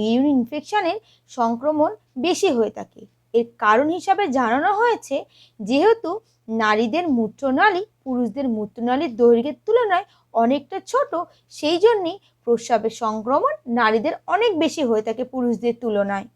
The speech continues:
আসুন তবে জেনে নেই আমাদের ইউরিন ইনফেকশন কেন হয়। সাধারণত পর্যাপ্ত পরিমাণে যদি আমরা জল সারাদিনে না পান করি, তাহলে আমাদের প্রস্রাবের সংক্রমণ হওয়ার সম্ভাবনা অনেকাংশে বেড়ে যায় এবং যদি আমাদের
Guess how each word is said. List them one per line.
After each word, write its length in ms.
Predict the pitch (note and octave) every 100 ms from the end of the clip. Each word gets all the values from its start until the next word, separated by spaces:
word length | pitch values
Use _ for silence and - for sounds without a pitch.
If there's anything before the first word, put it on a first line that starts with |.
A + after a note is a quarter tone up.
| _
আসুন 320 | E4 D#4+ A3 F#3 - _ _
তবে 220 | A3 G#3+
জেনে 320 | F3+ G#3+ G#3 C#4
নেই 240 | A4 F#4 G#4+ _ _
আমাদের 360 | - G#3+ G#3+ C#4+ -
ইউরিন 320 | A#3+ A#3 A#3
ইনফেকশন 540 | A#3+ A#3 C4 C#4+ - C#5 - _ _
কেন 200 | G#4+ G4 D4+
হয়। 240 | G3+ F3+ - _ _ -
সাধারণত 580 | B3 A3+ D#4 A#4+ A4 D#4+ A4 - -
পর্যাপ্ত 480 | A#3 F#3 A3 A3 C4+
পরিমাণে 440 | C#4+ C#4+ D4 D4+ D4+
যদি 240 | D#4 D#4+
আমরা 240 | E4+ E4+ F#4+
জল 260 | B3 B3+ A3
সারাদিনে 480 | A#3 A#3+ A3 A3+ C#4+ B3
না 100 | G#3+ B3+
পান 160 | - A4+ A#4
করি, 240 | B4+ F#4+ G#4 - _ _
তাহলে 280 | B3 A#3 B3
আমাদের 320 | B3+ C4 C#4+ A4
প্রস্রাবের 480 | C4+ A#3+ - G#3 G#3+
সংক্রমণ 540 | A#3 A3 G#3+ C4+ E4+ D#4+
হওয়ার 280 | A#3 A3 A3
সম্ভাবনা 460 | C4+ C4+ D4 F4 G#4+ -
অনেকাংশে 540 | C#4 E4 E4 C4 G#3+ G#3
বেড়ে 240 | - - -
যায় 160 | - - _ - - -
এবং 320 | G4+ C4 B3+ - _ _
যদি 280 | G3+ B3 A#3+ E4
আমাদের 440 | D4+ D4 A3+ A#3